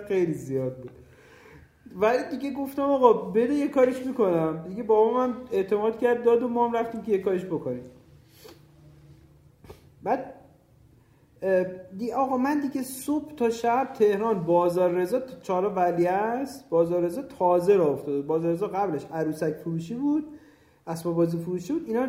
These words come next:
اومده بودن کرده بودن در واقع قطعات کامپیوتر فروشی و کامپیوتر و فلان اینا. صبح تا شب من اونجا بودم، صبح تا شب.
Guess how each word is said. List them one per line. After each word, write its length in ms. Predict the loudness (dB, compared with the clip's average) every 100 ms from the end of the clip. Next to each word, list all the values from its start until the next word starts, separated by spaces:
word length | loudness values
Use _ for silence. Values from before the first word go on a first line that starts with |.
| -4 -10
اومده 260 | -4 4 4
بودن 240 | 4 0
کرده 260 | 0 0 0
بودن 400 | 0 0 0 -2 -8 -14 -16 -16 -10 -6
در 160 | -2
واقع 280 | -2 -2 -2
قطعات 320 | -2 -2 -4
کامپیوتر 560 | -4 -4 -2 -4 -2 -2
فروشی 420 | -2 -6 -6 -4
و 80 | -6
کامپیوتر 480 | -4 -6 -8 -4 -4
و 40 |
فلان 300 | -4 -6 -4
اینا. 360 | -4 -4 -4 -8 -16 -20 _ _ _ -20
صبح 340 | -4 -2 -2 2
تا 100 | 2
شب 300 | 2 2 2
من 100 | 2
اونجا 240 | 2 0
بودم، 280 | 0 -6 -12 -18
صبح 320 | -2 0 0
تا 120 | 0 -2
شب. 280 | -4 -12